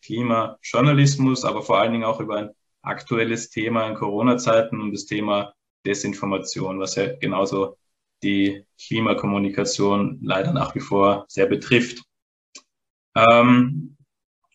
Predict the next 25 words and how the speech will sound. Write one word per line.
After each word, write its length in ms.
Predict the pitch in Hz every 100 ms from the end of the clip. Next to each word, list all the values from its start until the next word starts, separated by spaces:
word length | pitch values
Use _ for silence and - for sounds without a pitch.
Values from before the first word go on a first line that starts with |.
| _ _ -
um 460 | 135 147 147 139
auf 380 | 127 131 131 -
die 420 | 127 120 120 113 104
Website 480 | 104 135 - 160 143
als 140 | - 117
erstes 340 | 127 - -
einzugehen, 840 | 101 123 143 156 147 147 147 143
klimafakten 760 | 139 131 143 139 123 - 139 135
punkt 200 | 135 139
de 200 | 127 131
wurde, 360 | 120 113 113 - _ _ _ -
äh, 220 | 107 104
zweitausendsiebzehn 880 | - 107 - 110 139 135 - 147 139
von 200 | 131 110
der 140 | 104
Deutschen 440 | 98 107 107 - 131
Umwelthilfe 680 | 131 135 151 147 143 131 123
ausgezeichnet 920 | 120 - 143 - 123 123 139 131 - _ _ - - -
für 380 | - 117 113 113
herausragende 880 | 117 110 101 143 - 113 117 127 123
Leistungen 800 | 110 98 120 - 123 117 117 110
im 320 | 110 107 104 - _ _
Journalismus. 840 | - 101 101 120 139 143 170 -
Ich 220 | 123 - - -
möchte 400 | 110 107 117 -